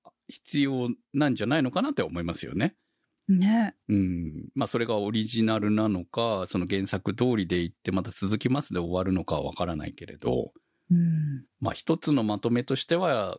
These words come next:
Speaker 1: こう、なんか、面白いんだけど、
Speaker 2: うん。
Speaker 1: その、いし-、えー、ワンクールの作品として見た時の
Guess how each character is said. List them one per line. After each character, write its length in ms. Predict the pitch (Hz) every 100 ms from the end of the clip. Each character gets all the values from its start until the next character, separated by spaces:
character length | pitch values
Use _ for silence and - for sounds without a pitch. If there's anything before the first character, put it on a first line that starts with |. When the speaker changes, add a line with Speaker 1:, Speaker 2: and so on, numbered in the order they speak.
| -
Speaker 1:
こ 680 | 85 76 71 65 65 - - - - - -
う、 40 | 175
な 80 |
ん 20 | -
か、 180 | 92 - _ - - _ _ -
面 140 | 220
白 180 | 247 339
い 60 | 127
ん 20 |
だ 100 | -
け 120 | 78
ど、 180 | 73 - _ _ _ _ _ -
Speaker 2:
う 60 | 196
ん。 160 | 165 - _
Speaker 1:
そ 120 | 120
の、 180 | 98 87 _ _ _ _ _
い 120 | 208 226
し-、 200 | - -
え 40 | 113
ー、 440 | 104 90 82 - -
ワ 160 | 156
ン 120 | 254 262
ク 160 | 294
ー 80 | 294
ル 80 | 202
の 100 | 160
作 300 | - 165 -
品 220 | 214 196
と 140 | - 196
し 120 | -
て 180 | 196 185
見 160 | 220
た 160 | 220 214
時 320 | 214 208 190
の 300 | 196 214